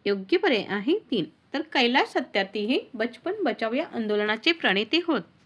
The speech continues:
प्रश्न क्रमांक सतरा, संरक्षण हा विषय कोणत्या सूचीमध्ये आहे?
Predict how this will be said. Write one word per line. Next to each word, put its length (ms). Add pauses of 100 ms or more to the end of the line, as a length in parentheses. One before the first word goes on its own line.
(2000)
प्रश्न 320
क्रमांक 360
सतरा, 360 (140)
संरक्षण 500
हा 180
विषय 280
कोणत्या 400
सूचीमध्ये 640
आहे? 300